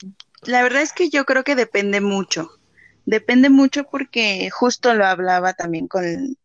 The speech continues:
Eh, nue-, mis otras amigas de también hace diez años, que decimos, "No, es impresionante cómo desde hace diez años somos mejores amigas", ¿no? Pero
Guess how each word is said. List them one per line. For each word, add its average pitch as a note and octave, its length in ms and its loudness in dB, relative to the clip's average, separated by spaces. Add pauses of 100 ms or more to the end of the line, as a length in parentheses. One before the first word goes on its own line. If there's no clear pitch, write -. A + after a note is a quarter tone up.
Eh, F3 420 -4 (840)
nue-, F#3+ 540 0
mis G3 240 0
otras G#3+ 220 0
amigas A3+ 720 0
de F3+ 340 -8
también F3+ 340 -6
hace F#3+ 200 -8
diez F#3 240 -6
años, G#3 400 -2
que - 200 -6
decimos, F#3 640 -6 (240)
"No, G#3 400 -2
es G#3+ 160 -2
impresionante G#3 720 -2
cómo G3+ 320 -2 (400)
desde F#3+ 200 2
hace G3+ 180 0
diez G3 140 0
años G3+ 300 0
somos F#3+ 280 -2
mejores F#3+ 400 -2
amigas", A3 400 2
¿no? G#3+ 200 0
Pero A3 220 2